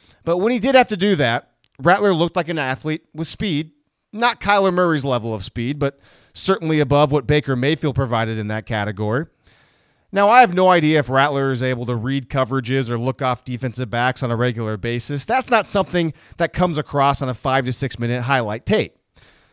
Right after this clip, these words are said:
But those are attributes that will be learned and then fine-tuned with Lincoln Riley coaching him up. About a year ago, I remember randomly throwing on Trevor Lawrence's high school tape. I thought it looked fine.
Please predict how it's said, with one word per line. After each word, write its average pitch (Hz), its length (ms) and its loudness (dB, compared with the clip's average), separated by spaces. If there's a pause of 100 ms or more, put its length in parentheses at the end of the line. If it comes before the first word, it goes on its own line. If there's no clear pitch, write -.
(520)
But 185 220 0
those 240 280 4
are 190 100 2
attributes 160 560 2
that 143 220 0
will 131 160 -2
be 120 180 -4
learned 113 480 -6 (580)
and 139 140 0
then 151 140 4
fine-tuned 151 800 0
with 139 180 -4
Lincoln 120 320 -6
Riley 107 260 -4
coaching 107 360 -8
him 117 120 -2
up. 95 220 -6 (1120)
About 240 260 6
a 240 60 6
year 202 240 6
ago, 127 340 -2 (300)
I 170 100 -4
remember 214 420 0
randomly 165 640 0
throwing 147 480 -2
on 139 220 0
Trevor 139 360 -2
Lawrence's 120 500 -2
high 107 120 -4
school 104 260 -8
tape. 80 300 -12 (800)
I 208 80 0
thought 240 240 4
it 208 60 4
looked 175 180 -2
fine. 127 440 -2